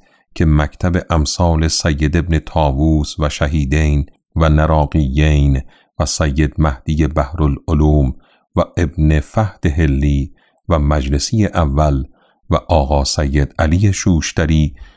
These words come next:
و شیخ انصاری و آخوند ملا حسین قلی همدانی و شاگردان پرفیضش را به امثال حسن بصری و محمد ابن منکدر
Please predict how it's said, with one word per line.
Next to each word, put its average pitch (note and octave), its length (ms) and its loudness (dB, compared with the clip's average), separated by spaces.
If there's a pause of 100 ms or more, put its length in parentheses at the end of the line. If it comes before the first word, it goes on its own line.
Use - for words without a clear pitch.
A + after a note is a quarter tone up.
(180)
و F2 80 0
شیخ A2+ 500 -2
انصاری D2 800 0 (340)
و E2+ 60 0 (160)
آخوند E2+ 600 2
ملا D2+ 540 2
حسین D2+ 440 0
قلی D#2 380 2
همدانی C#2+ 840 0 (440)
و E2+ 60 0
شاگردان F2 880 0
پرفیضش F#2+ 840 -2
را D2+ 260 2 (340)
به E2 200 0
امثال F2 680 2
حسن F2 580 2
بصری D2+ 640 -2 (360)
و E2 80 2
محمد C#2+ 580 2
ابن D#2 260 0
منکدر D2 760 0